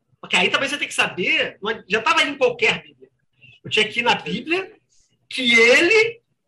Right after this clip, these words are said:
estudou, que ele treinou e que ele sabia de cor, porque foi a Bíblia que, que é a Bíblia padrão do inglês, que é a King James. Aí eu fui lá no King James procurar,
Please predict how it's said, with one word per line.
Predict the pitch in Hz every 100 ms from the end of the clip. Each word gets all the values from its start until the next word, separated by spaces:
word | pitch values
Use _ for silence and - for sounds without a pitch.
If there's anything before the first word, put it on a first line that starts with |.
| _
estudou, | - - - 196 185 196 254 262
que | - 240
ele | 196 208 285 294
treinou | 294 233 196 160 156 185 247
e | 233
que | - 190
ele | 175 196 247 240
sabia | - 170 196
de | -
cor, | - 170 165 240 -
porque | 170 196
foi | 196 180
a |
Bíblia | 160 165 170
que, | 190 - - _
que | 233 185
é |
a | 180
Bíblia | 185 208
padrão | 214 247 - 175 190 196
do |
inglês, | 214 196 180 202
que | 262
é |
a | 247
King | 233 254
James. | 254 151 131 - _ _ _ _ _ - -
Aí | 165
eu | 175
fui | 175 185
lá | 175 175 208 302
no | 320
King | 277 247
James | 170 165 170 185 -
procurar, | 220 - 247 180 165 208